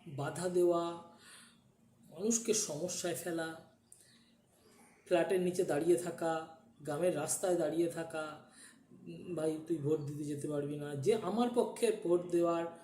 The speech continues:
সেই দিনটা যে শেষ হয়ে যাচ্ছে। টেকনোলজির যে যুগে আমরা পদার্পণ করেছি, সেই যুগে এ-, সব ব্যবস্থাপনা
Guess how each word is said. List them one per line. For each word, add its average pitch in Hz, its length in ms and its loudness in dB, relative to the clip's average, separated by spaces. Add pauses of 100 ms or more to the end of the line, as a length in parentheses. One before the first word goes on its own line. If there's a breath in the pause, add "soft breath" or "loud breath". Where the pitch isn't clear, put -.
(220 loud breath)
সেই 262 340 0
দিনটা 285 500 2
যে 294 140 4
শেষ 226 280 2
হয়ে 226 120 0
যাচ্ছে। 208 260 -2
টেকনোলজির 233 800 0 (420 loud breath)
যে 208 180 0
যুগে 185 540 6 (280 loud breath)
আমরা 202 380 0
পদার্পণ 202 500 2
করেছি, 226 520 0 (340 soft breath)
সেই 240 280 -2
যুগে 233 480 0 (360)
এ-, - 100 -10 (300)
সব - 440 -4
ব্যবস্থাপনা 233 960 2